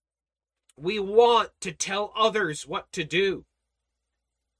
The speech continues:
We want to be the right ones in everything that we're, we're doing, that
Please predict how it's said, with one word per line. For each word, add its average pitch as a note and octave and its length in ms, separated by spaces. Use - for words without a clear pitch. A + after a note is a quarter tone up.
We B3 440
want G3+ 360
to A3+ 120
be A3+ 460
the F3 260
right G3+ 440
ones D#3+ 580
in D#3+ 160
everything F#3+ 320
that G3 200
we're, F3+ 360
we're F3+ 180
doing, F3+ 280
that D3+ 140